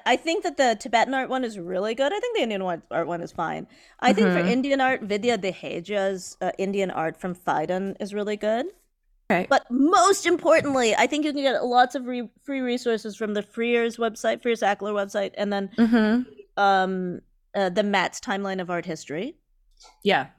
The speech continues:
Speaker 2: they have some great timeline pages.
Speaker 1: That's right. That's right. I would also
Speaker 2: It's one of
Speaker 1: like
Speaker 2: the things I do actually like from the Met.
Speaker 1: Yeah, I think that those are a great place to start,
Speaker 2: Mm-hmm.
Speaker 1: um, because they have a, a lot, a lot to say,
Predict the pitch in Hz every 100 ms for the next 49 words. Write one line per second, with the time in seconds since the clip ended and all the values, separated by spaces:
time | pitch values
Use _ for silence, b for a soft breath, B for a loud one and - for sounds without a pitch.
0 | _ 220 294 311 359 269 151 - 135 123
1 | - - - - - - - _ 220 196
2 | 185 - - 208 208 151 - _ - 294
3 | 349 480 554 571 508 196 190 180 156 151
4 | 147 135 - 143 127 - - 90 82 -
5 | - _ - 381 571 480 226 - 226 381
6 | 453 508 381 403 349 277 240 226 240 247
7 | - 233 208 233 - - 240 208 - -
8 | 175 302 440 - b b - 220 233 302
9 | 233 226 - 196 220 233 254 247 254 254
10 | 247 240 - 233 214 202 - _ _ -
11 | 208 214 185 - - 190 - - - 151
12 | - - -